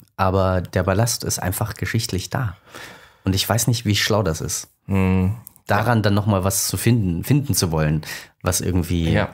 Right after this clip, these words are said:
Speaker 1: dann p-, vielleicht P C ist oder was auch immer. Ähm, äh,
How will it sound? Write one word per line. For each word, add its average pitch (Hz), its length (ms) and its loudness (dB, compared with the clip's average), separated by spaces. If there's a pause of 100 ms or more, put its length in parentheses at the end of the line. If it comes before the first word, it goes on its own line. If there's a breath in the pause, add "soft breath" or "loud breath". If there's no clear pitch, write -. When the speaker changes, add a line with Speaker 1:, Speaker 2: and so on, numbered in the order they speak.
(100)
Speaker 1:
dann 85 200 0
p-, - 160 -8
vielleicht - 560 -4 (340)
P 95 140 -2
C 101 280 2
ist 98 160 -2
oder 87 180 0
was 95 180 0
auch 98 120 0
immer. 101 280 0 (600 loud breath)
Ähm, 85 500 0 (600)
äh, 73 120 -8